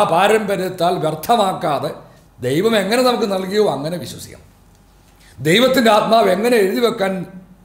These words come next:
നിശ്ചയിച്ച് എഴുതി വച്ചിരിക്കുന്നുവോ അങ്ങനെ വിശ്വസിക്കണം. അപ്പോൾ വിശ്വാസമെന്ന് പ്രത്യാശിക്കുന്ന ലഭിക്കുമെന്ന ഉറപ്പാണ്.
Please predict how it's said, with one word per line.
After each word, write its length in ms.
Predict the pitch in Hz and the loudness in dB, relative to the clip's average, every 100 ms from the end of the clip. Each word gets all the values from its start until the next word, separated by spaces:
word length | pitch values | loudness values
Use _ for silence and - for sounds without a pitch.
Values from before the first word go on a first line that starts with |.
| _ _ _ - | _ _ _ -10
നിശ്ചയിച്ച് 500 | 151 - 214 208 170 | -8 0 2 2 0
എഴുതി 160 | 185 240 | -2 -2
വച്ചിരിക്കുന്നുവോ 580 | 180 180 170 165 160 156 156 - | -2 -2 -2 -2 -2 -2 -6 -6
അങ്ങനെ 300 | 117 120 143 | -4 -4 -6
വിശ്വസിക്കണം. 520 | 165 123 101 - - - - - - - - - | -6 -8 -10 -16 -20 -20 -20 -20 -20 -20 -8 -4
അപ്പോൾ 280 | 160 196 151 - - - | 2 2 2 -2 -16 -10
വിശ്വാസമെന്ന് 840 | 123 123 170 208 240 262 240 208 202 | -6 0 4 4 4 2 2 0 -2
പ്രത്യാശിക്കുന്ന 800 | 165 175 190 202 196 196 185 185 | -2 0 2 2 0 -2 -4 -2
ലഭിക്കുമെന്ന 480 | 151 170 165 165 147 | -2 -4 -4 -4 -2
ഉറപ്പാണ്. 400 | 123 123 113 | -4 -4 -6